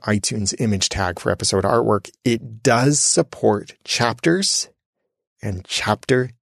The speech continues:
images. In fact, I use this for this very section of the podcast you're listening to right now. Look at your podcast app, especially if you're using Apple Podcasts. But look at your podcast app, and you will see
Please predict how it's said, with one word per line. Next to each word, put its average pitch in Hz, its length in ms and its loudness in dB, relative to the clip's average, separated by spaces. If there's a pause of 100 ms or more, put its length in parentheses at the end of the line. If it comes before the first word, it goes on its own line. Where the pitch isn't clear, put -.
(140)
images. 117 640 0 (340)
In 110 140 0
fact, 147 440 0 (300)
I 160 100 2
use 165 340 2
this 139 360 2
for 127 320 2
this 117 500 2 (160)
very 175 500 2
section 139 580 -2
of 135 180 2
the 127 80 0
podcast 107 560 0
you're 131 120 4
listening 127 320 0
to 110 120 -2
right 104 360 0
now. 131 400 2 (180)
Look 123 180 4
at 160 80 2
your 170 80 4
podcast 127 480 0
app, 92 160 -4
especially 143 460 0
if 143 120 0
you're 135 140 2
using 113 380 0
Apple 104 260 -2
Podcasts. - 460 -4 (200)
But - 120 -6
look 123 260 2
at 196 80 4
your 170 100 -2
podcast 147 460 -2
app, 110 220 2 (240)
and 117 180 4
you 127 100 4
will 160 140 4
see 135 460 2